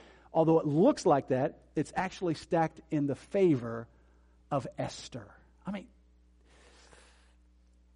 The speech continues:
you can't get a more unlikely person to be queen. Am I right?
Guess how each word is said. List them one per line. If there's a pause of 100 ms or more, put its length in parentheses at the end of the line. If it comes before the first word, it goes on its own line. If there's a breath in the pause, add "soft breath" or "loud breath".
(960)
you
can't
get
a
more
unlikely
person (500)
to
be
queen. (540)
Am
I
right?